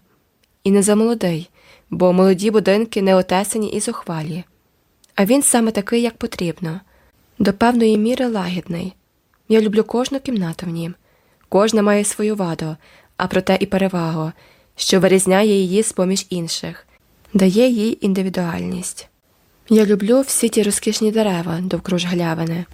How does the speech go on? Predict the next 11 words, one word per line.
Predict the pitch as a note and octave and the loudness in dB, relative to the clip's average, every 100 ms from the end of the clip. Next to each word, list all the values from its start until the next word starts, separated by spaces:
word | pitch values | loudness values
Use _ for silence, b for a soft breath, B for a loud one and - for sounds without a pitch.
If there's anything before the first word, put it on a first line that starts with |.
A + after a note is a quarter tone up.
| _ _ - | _ _ -2
Не | G3+ | 0
знаю, | G3+ A3+ A3 | 2 2 2
хто | - | 0
посадив | G3+ G3 F#3+ G#3+ B3 | -4 -4 -4 -4 -4
їх, | A3 F3 - _ b b b - | -4 -6 -8 _ b b b -2
та | F#3+ | 0
щоразу, | - F#3+ F#3+ G#3+ A3+ F#3+ | 0 2 2 2 0 -4
піднімаючись | F#3 F#3+ F3 G3 A3 A3 F#3+ F#3+ | 0 2 4 4 2 0 -4 -4
на | |
другий | E3+ G#3 G3 | 0 0 0
поверх, | - F3 G#3+ G3 G#3+ | -2 -6 -4 -6 -8